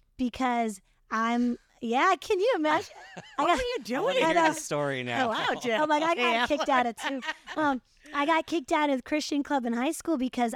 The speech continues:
Speaker 1: I wanted to share something that the Lord revealed to me in Scripture.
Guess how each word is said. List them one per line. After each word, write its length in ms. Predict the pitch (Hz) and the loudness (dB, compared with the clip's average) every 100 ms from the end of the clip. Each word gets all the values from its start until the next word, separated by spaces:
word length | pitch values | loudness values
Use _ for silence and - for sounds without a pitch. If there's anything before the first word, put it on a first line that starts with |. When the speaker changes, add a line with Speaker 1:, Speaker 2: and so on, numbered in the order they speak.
| - | -4
Speaker 1:
I 220 | 226 247 | -2 0
wanted 480 | 262 254 240 233 - | 0 0 0 -2 -4
to 120 | - | -8
share 480 | 226 - 226 226 294 | -6 -6 -4 0 0
something 680 | 302 - 240 233 233 233 220 | -2 -4 -4 -4 -4 -2 -2
that 200 | 220 - | -4 -4
the 100 | - | -6
Lord 320 | 220 220 226 220 | -4 0 0 -2
revealed 460 | 214 196 220 247 | -4 -2 -2 -2
to 120 | - | 0
me 180 | 254 226 | 0 0
in 100 | 214 | -2
Scripture. 640 | - - 220 220 - 190 | -6 -6 -6 -6 -12 -14